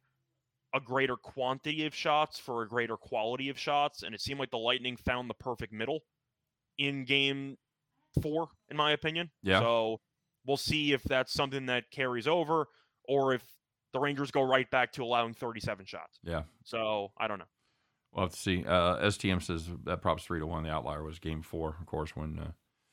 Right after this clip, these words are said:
Speaker 1: When I, when I bet it, of course.
Speaker 2: Yeah, absolutely.
Speaker 1: I also bet game three,
Speaker 2: Yeah,
Speaker 1: so
Speaker 2: we,
Speaker 1: you
Speaker 2: we
Speaker 1: can't
Speaker 2: told, we,
Speaker 1: out.
Speaker 2: we told everybody that we liked the over in the
Speaker 1: You couldn't say no.
Speaker 2: No.
Speaker 1: I mean
Speaker 2: No. Couldn't, he's been averaging, what, thirty-five, and he'd faced fifty-two the night before. Well,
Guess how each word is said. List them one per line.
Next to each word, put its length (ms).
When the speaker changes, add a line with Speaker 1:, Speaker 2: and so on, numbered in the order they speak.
Speaker 1:
When 140
I, 80
when 160
I 60
bet 180
it, 100
of 100
course. 260
Speaker 2:
Yeah, 160
absolutely. 360
Speaker 1:
I 40
also 160
bet 160
game 180
three, 380
Speaker 2:
Yeah, 120
Speaker 1:
so 40
Speaker 2:
we, 160
Speaker 1:
you 60
Speaker 2:
we 100
Speaker 1:
can't 40
Speaker 2:
told, 100
we, 100
Speaker 1:
out. 140
Speaker 2:
we 120
told 240
everybody 320
that 100
we 100
liked 260
the 140
over 280
in 80
the 140
Speaker 1:
You 80
couldn't 160
say 160
no. 340
Speaker 2:
No. 320
Speaker 1:
I 40
mean 260
Speaker 2:
No. 120
Couldn't, 180
he's 140
been 140
averaging, 520
what, 160
thirty-five, 800
and 120
he'd 160
faced 260
fifty-two 640
the 80
night 200
before. 480
Well, 140